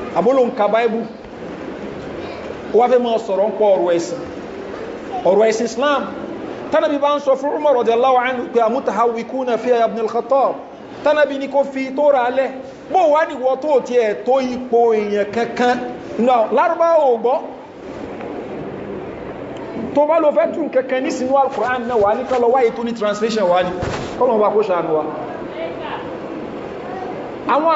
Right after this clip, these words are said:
àfáà táwọn gbọ́ Lárúbáwá tán sọrú nǹkan báyìí, àwọn àfáà rẹ̀ fíù ti wọn. Kódà ní Nàìjíríà wá bí báyìí, ṣe Gumi tán ní kò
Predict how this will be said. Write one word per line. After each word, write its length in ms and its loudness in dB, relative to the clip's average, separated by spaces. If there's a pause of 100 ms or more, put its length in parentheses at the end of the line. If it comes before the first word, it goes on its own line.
àfáà 300 2
táwọn 280 0
gbọ́ 120 2
Lárúbáwá 480 2
tán 120 0
sọrú 340 2
nǹkan 240 -4
báyìí, 340 0
àwọn 240 0 (180)
àfáà 440 2
rẹ̀ 200 4
fíù 140 -2
ti 120 -4
wọn. 220 2 (2000)
Kódà 240 4
ní 80 -2
Nàìjíríà 460 0
wá 100 2
bí 120 -4
báyìí, 260 2
ṣe 200 4
Gumi 460 -2 (480)
tán 160 4
ní 180 2 (100)
kò 80 4